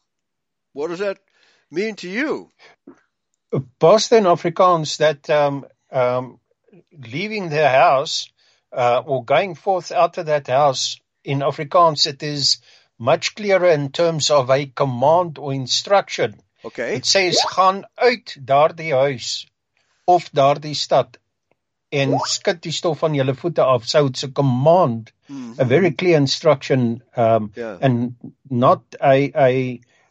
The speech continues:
Speaker 2: in, in English, in, in the King James Version, it sounds as if it is an option.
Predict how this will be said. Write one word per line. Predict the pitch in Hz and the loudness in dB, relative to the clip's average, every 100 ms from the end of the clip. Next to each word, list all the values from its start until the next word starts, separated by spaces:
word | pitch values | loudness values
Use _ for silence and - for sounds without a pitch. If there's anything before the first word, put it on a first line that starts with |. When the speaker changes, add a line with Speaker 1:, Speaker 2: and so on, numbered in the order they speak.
| - | -4
Speaker 2:
in, | 135 | -2
in | 139 156 | 0 0
English, | 147 180 233 214 175 | 2 2 4 4 2
in, | 170 147 | -2 -2
in | 151 147 | 0 -2
the | |
King | 143 214 175 | 0 -2 0
James | 170 185 185 | 2 2 0
Version, | - 151 165 156 143 | 0 0 0 -2 -4
it | 139 | -2
sounds | - 165 147 160 | 0 0 0 -2
as | 139 | -4
if | 151 | -6
it | 147 139 | -8 -2
is | 151 147 135 | 2 2 0
an | - 135 139 | 2 2 4
option. | 190 190 - 160 117 | 2 0 0 0 0